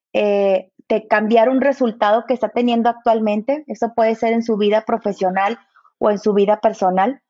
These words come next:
Y, eh, típicamente los coaches trabajamos en, en qué acciones están, eh, haciendo que la persona tenga el resultado actual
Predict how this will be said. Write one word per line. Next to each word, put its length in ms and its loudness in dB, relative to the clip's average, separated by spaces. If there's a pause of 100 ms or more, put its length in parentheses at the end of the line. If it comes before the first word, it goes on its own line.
(600)
Y, 880 2 (140)
eh, 240 0
típicamente 720 2
los 240 0
coaches 480 0
trabajamos 640 0 (100)
en, 400 -4 (120)
en 420 -4 (500)
qué 160 2
acciones 640 0
están, 640 0 (360)
eh, 600 0
haciendo 580 0
que 120 -2
la 120 0
persona 400 -2
tenga 260 -2
el 60 -2
resultado 440 -2
actual 500 0